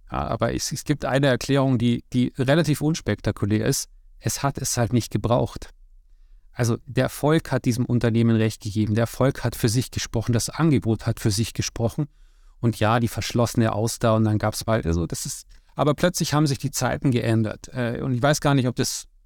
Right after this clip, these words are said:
allein durch Social Media ist, sondern es hat auch die Themen ändern sich. Ja,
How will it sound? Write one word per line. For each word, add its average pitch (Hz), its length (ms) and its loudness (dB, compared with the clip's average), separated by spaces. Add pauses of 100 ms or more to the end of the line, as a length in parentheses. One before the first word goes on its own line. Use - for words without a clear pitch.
allein 135 600 2 (120)
durch 120 160 0
Social 120 360 0
Media 113 300 2
ist, 104 240 -4
sondern 127 240 4
es - 160 -2
hat - 220 -2
auch 120 120 -2
die 120 140 -4
Themen 156 380 2
ändern 104 340 0
sich. - 200 -12
Ja, 131 140 2